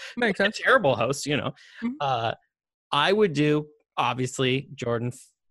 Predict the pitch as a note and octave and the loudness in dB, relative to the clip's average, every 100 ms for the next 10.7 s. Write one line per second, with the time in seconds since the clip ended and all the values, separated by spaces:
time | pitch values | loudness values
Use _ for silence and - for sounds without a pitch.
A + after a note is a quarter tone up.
0 | _ - A#2 A2+ A2 G#2+ A2 A#2 G#2+ A2 | _ -10 -6 -6 -6 -6 -6 -6 -6 -8
1 | - - F2+ - - - _ _ _ - | -6 -6 -6 -10 -12 -18 _ _ _ -6
2 | E3 E3+ C#3 D#3+ G2+ C3 _ _ _ _ | -4 -4 -10 -12 -16 -16 _ _ _ _
3 | - _ - A2+ G#2+ G2 - _ _ _ | -20 _ -6 -6 -4 -8 -10 _ _ _
4 | - B2+ B2 A#2+ - C#3 D#3+ D#3+ C#3 D3+ | -8 -4 -2 -4 -2 0 0 0 -2 -2
5 | D#3+ D#3+ C3 B2+ C#3 C#3 C#3 C3 B2+ - | 0 2 2 0 2 2 2 2 -2 -4
6 | C#3 B2+ B2 C3+ B2+ B2 - B2+ A#2+ A2 | -4 -4 -4 -4 -2 -4 -6 -6 -4 -2
7 | A2 A2 A2+ A2 C#3+ C#3+ B2+ C3 C3 - | -2 -2 -4 -6 -2 0 0 -4 -4 -6
8 | C3+ B2+ A#2+ G#2 F#2 _ C#3 D#3+ D#3 - | -6 -4 -4 -6 -10 _ -6 -4 -4 -10
9 | - B2+ B2 C#3+ C3 C3 B2 A#2+ C3+ - | -18 -16 -10 -8 -6 -4 -4 -4 -6 -12
10 | - A2 G#2+ G#2 G2+ G2 | -14 -12 -12 -12 -14 -16